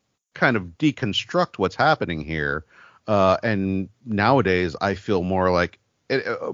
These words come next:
part of the reason why that was, was because I didn't really trust the creative. It didn't feel, it didn't feel like they had my best interest at heart. So, you know, you sort of, like, uh, approach it as, like, well, what are they doing? Is this succeeding or is this failing?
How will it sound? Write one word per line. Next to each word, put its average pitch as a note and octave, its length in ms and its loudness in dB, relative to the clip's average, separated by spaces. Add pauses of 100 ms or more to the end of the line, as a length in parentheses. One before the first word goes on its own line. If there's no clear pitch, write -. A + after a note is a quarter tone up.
(120)
part D3+ 180 2
of A2+ 200 -2
the A2 100 -6
reason G#2+ 400 -2
why G2 200 0
that F#2 140 0
was, A#2+ 220 6
was F2+ 120 -8
because F2 520 -6 (800)
I G#2 100 -4
didn't F#2+ 380 -6 (200)
really F#2 420 -2
trust - 680 -4
the F#2+ 100 -2
creative. - 760 -4 (240)
It A2+ 160 -4
didn't G#2 300 -2
feel, - 360 -6 (100)
it A#2 100 2
didn't A#2+ 180 2
feel C#3 240 4
like G#2+ 220 4 (280)
they A#2+ 100 6
had A#2 240 2
my F#2+ 220 0
best F#2+ 340 -4
interest G#2 340 -8
at F2 100 -4
heart. - 400 0
So, F2 460 -2 (300)
you A#2+ 100 -2
know, G2 100 0
you F#2 120 -4
sort G2 220 -2
of, E2+ 80 -4
like, F2 240 -2
uh, E2+ 300 0
approach F#2 420 -2
it F2+ 80 -4
as, E2+ 140 -6
like, F2 220 -2
well, D3 160 4
what G#3 180 6
are G#3 60 6
they E3 160 2
doing? F#2+ 420 0 (240)
Is D3+ 160 2
this F#3 120 -10
succeeding F3 540 0
or A#2+ 120 4
is A#2 80 -2
this B2+ 160 -4
failing? C#2+ 520 -2